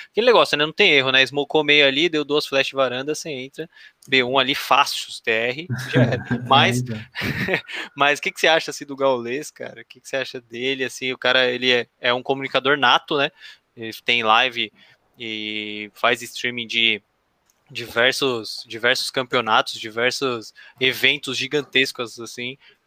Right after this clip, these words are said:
Speaker 1: pelo, pelo, pela plataforma de streaming mesmo. O cara é um comunicador nato e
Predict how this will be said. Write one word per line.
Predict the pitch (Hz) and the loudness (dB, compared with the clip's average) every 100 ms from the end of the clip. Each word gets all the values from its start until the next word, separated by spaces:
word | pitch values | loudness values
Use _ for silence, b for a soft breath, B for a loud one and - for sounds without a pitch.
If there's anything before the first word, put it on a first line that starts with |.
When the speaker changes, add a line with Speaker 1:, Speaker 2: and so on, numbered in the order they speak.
| - | -6
Speaker 1:
pelo, | 120 117 113 110 107 107 110 131 _ _ _ _ | -4 -2 -4 -4 -6 -8 -14 -18 _ _ _ _
pelo, | 120 113 110 | -4 -4 -4
pela | - 117 117 | -2 0 0
plataforma | - 120 131 - 120 117 | -2 -4 -4 -4 -8 -6
de | |
streaming | 113 - 120 120 | -10 -10 -8 -8
mesmo. | 113 110 123 139 139 | -8 -4 -4 -6 -12
O | |
cara | - 127 | -8 -6
é | 131 | -6
um | 135 | -6
comunicador | 135 131 127 131 127 131 | -10 -10 -6 -4 -4 0
nato | 120 143 - 147 | 2 2 0 -8
e | 170 | -8